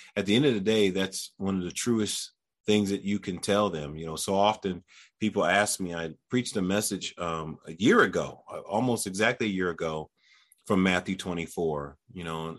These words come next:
and the title was, "Don't Be Shaken, Don't Be Troubled." And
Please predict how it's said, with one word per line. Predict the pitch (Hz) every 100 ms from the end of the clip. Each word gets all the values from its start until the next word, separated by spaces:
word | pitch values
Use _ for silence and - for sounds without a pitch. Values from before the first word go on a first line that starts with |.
| -
and | 82 82 80 76 _
the | 80
title | - 90 90 90
was, | 85 82 - -
"Don't | 87 95
Be | 98
Shaken, | - 90 85 87 82 - _ _ -
Don't | 90 80
Be | 80
Troubled." | - 92 85 73 69 _ _ _ _ _ _ 92
And | 90 87 82